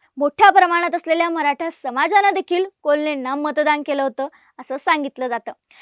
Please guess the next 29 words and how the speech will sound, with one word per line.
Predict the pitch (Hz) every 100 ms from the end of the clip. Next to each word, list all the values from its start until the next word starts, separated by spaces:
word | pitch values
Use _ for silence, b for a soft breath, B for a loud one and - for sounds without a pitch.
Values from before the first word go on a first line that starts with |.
| b -
याचाच | 403 392 523 466
फटका | 440 - 339
आढळरावांना | - 359 403 349 269 269 262
बसला | 269 - 294
आणि | - 277
त्यांचा | 269 294 349 285
दोन | 233 269 277
हजार | 262 269
एकोणीस | 247 262 254 -
मध्ये | 214 247
पराभव | 247 330 247 226
झाला. | 233 262 240
दोन | 269 427
हजार | 523 508 508
चोवीसला | 453 427 427 415
आढळरावांचं | 415 349 339 349 339 330 349
गणित | 320 320 -
कसं | 311 403
जुळणार | 381 403 381 370
आहे? | 403 - -
तर | 508
शिरूर | 523 494 494
लोकसभा | 415 427 - 440 415
मतदारसंघाची | 381 302 330 330 330 320 339
रचना | 311 294 277
जर | 262 247
बघितली | 277 285 330 302 - 330
तर |
त्या | 320 339 370